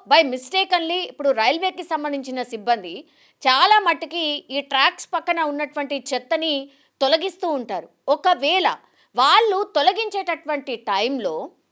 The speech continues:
ఈ నాటు బాంబులు పేలుంటే ఏంటి పరిస్థితి? ఇది ఇప్పుడు పెద్ద ఎత్తున చర్చ అయితే నడుస్తోంది. ఇప్పుడు నాటు బాంబులు ఏకంగా రైల్వే స్టేషన్ దగ్గర పడేశారు అనంటే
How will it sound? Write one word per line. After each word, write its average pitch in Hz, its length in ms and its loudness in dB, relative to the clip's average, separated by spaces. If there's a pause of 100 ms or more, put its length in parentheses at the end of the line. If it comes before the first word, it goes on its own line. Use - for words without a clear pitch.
(140)
ఈ 339 140 6
నాటు 311 480 2
బాంబులు 330 480 0
పేలుంటే 285 680 0
ఏంటి 349 440 -2
పరిస్థితి? 214 580 -8 (1400)
ఇది 381 280 4
ఇప్పుడు 339 540 -2 (360)
పెద్ద 277 180 4
ఎత్తున 330 320 2
చర్చ 277 360 -4
అయితే 269 180 -2
నడుస్తోంది. 196 560 -10 (320)
ఇప్పుడు 415 200 0
నాటు 277 380 0
బాంబులు 320 360 -2
ఏకంగా 302 440 0
రైల్వే 285 400 0
స్టేషన్ 311 460 -6
దగ్గర 202 320 2
పడేశారు 311 580 -2
అనంటే 202 640 -6